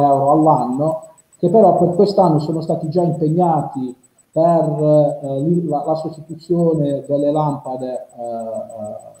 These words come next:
delle lampade pubbliche, e quindi magari nel prossimo anno potremmo anche pensare di, eh, investire, utilizzare que-, quei fondi ministeriali per una ulteriore, eh, stazione.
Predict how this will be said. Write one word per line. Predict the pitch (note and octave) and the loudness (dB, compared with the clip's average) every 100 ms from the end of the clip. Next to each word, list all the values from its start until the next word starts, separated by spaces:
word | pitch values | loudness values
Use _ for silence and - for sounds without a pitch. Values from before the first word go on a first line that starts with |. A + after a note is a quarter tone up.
| _ | _
delle | C3 C3+ C#3 | -6 0 2
lampade | C#3+ B2+ B2+ B2+ B2 A#2+ A#2 A#2 | 2 0 -4 -4 -4 -2 -4 -2
pubbliche, | - C#3+ - C#3 - F#3 F3+ _ _ _ | 0 0 0 -4 0 -2 -4 _ _ _
e | G3 | 0
quindi | G3+ F3 | 4 6
magari | F#3 G#3+ E3+ G3 | 8 8 6 6
nel | D3 C#3+ | 4 4
prossimo | F3+ - F#3 G3 | 2 4 4 6
anno | D#3+ E3+ | 6 4
potremmo | C3+ D3+ D#3+ E3 | 0 0 0 2
anche | E3+ E3+ | 2 0
pensare | - G3 F3+ D#3 C3+ B2+ C3 - | 0 2 2 2 2 0 -4 0
di, | C#3+ C#3 - - - _ | 0 0 -2 -14 -20 _
eh, | B2 B2+ B2 | -10 -6 -4
investire, | E3+ E3 E3+ F3 - F#3 E3+ C#3 C3+ | 0 2 4 2 0 2 2 2 0
utilizzare | E3 D3+ D#3+ D#3 F3 E3 C#3 | 0 -2 -2 -2 2 2 2
que-, | C3+ C3+ - | -2 -10 -4
quei | C#3 | -4
fondi | C#3 D#3 C#3+ C3+ | -2 -2 -2 -2
ministeriali | C#3+ D3+ - F3+ D3 B2 A#2+ B2 - _ _ | -2 -2 -2 0 2 2 -2 -6 -10 _ _
per | C#3+ C#3+ | -2 0
una | D3 D3+ D3 - | 2 2 0 -2
ulteriore, | E3 D3+ D#3 D#3+ C#3+ C3 C3 B2+ B2+ - | -2 0 -2 0 0 0 -2 -4 -6 -10
eh, | A2+ A2+ A2+ | -10 -8 -10
stazione. | A2+ - A#2+ - B2 A2 G#2+ A2 | -8 -6 -6 -8 -6 -4 -4 -10